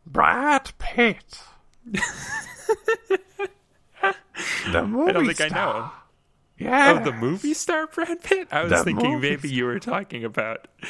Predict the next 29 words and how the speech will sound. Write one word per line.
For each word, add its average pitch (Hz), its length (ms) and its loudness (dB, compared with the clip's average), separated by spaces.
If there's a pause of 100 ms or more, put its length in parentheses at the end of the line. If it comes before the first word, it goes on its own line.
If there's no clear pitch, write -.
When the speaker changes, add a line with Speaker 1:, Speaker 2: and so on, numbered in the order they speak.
(280)
Speaker 2:
a 170 100 2
different 131 460 -8
Brad 107 360 -6
Pitt. - 360 -10
<laughs> - 60 -16 (380)
Speaker 1:
<laughs> - 340 -2
No, 370 440 10 (560)
it - 120 0
is, 233 160 0
of 233 140 -4
course, 185 540 6
the - 180 -2
arm 226 540 6
of 208 240 0
Brad 262 440 2 (160)
Pitt, - 480 -2 (260)
which - 280 -4
protrudes 233 1200 -2 (100)
from 95 260 -4
my 185 140 -4
chest. 190 840 -8 (960)
Speaker 2:
So 185 180 0
wait, 135 240 -2
you 135 120 -2
were, 147 220 -2 (240)
you 151 260 -2
and 175 120 -6
Brad 160 280 -2
Pitt - 300 -6